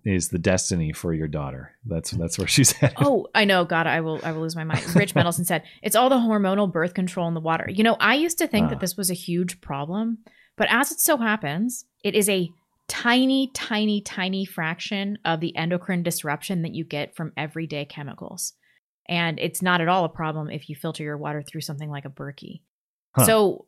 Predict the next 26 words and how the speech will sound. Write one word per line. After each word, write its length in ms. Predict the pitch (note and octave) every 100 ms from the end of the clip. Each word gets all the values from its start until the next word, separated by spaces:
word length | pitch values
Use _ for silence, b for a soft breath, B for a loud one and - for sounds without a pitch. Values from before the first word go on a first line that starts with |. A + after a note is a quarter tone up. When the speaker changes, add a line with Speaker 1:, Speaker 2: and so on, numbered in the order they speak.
| _
Speaker 2:
I 120 | G3+
know 100 | G#3+
that 100 | A3
a 40 | F#3
lot 220 | F3+ F3+
of 60 | F3+
people 220 | D#3+ D3+
think, 260 | E3+ D#3 -
but 160 | F3
that, 180 | F#3+ F3
that 140 | G3+
is 100 | A3
actually 300 | A3 G#3+ G#3+
not 180 | F#3 F3+
a 40 | E3
huge 340 | - F3+ E3
source 260 | F3 E3 D#3+
of 80 | -
endocrine 360 | F3+ F#3 C3
disruption. 560 | - - - - G#3 G3+ _ _ _ _ _ _ _ _ - - _ _
Hormonal 300 | E3+ D#3+ D#3
birth 180 | D3 D3+
control 240 | D3+ D#3+
in 40 | D3+
the 60 |
water. 360 | C#3 C#3+ D3 D#3